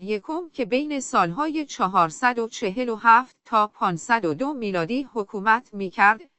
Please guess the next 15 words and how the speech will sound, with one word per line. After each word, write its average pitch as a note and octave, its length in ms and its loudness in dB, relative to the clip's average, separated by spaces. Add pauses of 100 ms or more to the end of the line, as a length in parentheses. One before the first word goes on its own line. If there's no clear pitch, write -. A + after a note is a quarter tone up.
(120)
نقش B3 400 -2
مهمی G#3+ 680 -4
در F#3 280 4
توسعه A3 580 -4
و G3 180 4
گسترش G3 580 -2
تفلیس A#3 760 -6
داشت. A#2+ 420 -6 (600)
او F#4 220 -4
نه C#4 160 -2
تنها B3+ 480 -2
مؤسس A#3+ 600 0
این A#3+ 260 -4
شهر A3+ 480 2
بود، B3 260 -6